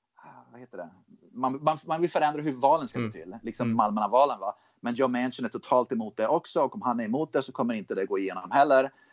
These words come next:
Speaker 1: Så återigen så, så får inte demokraterna igenom, eh, igenom det de egentligen vill ha. För Manchin, han har sagt rakt ut, och det stämmer ju, att demokraternas nya valregler de försöker driva igenom i senaten nu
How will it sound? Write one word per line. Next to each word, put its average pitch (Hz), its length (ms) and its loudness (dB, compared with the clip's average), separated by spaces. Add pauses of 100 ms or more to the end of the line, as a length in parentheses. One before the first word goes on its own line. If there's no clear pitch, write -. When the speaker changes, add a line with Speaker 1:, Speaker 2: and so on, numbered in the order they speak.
(160)
Speaker 1:
Så 143 140 4
återigen 117 480 4
så, 110 400 2
så - 140 -8
får - 200 -2
inte 104 120 -4
demokraterna 104 500 2
igenom, 98 380 2 (140)
eh, - 460 -6
igenom 101 240 0
det 98 100 6
de 98 140 4
egentligen 92 320 -2
vill 95 100 4
ha. 127 220 6
För 123 120 -2
Manchin, 131 380 0
han 143 120 0
har 170 40 -4
sagt 135 260 0
rakt 113 200 0
ut, 143 120 -4
och - 60 -6
det 139 60 2
stämmer 156 320 0
ju, 104 160 -4 (420)
att 117 260 2
demokraternas 131 960 0 (1000)
nya 123 300 0
valregler 127 600 4
de 123 120 -2
försöker 110 220 -6
driva 101 300 -2
igenom 98 300 -2
i 98 40 -6
senaten 95 460 -2
nu 92 160 -10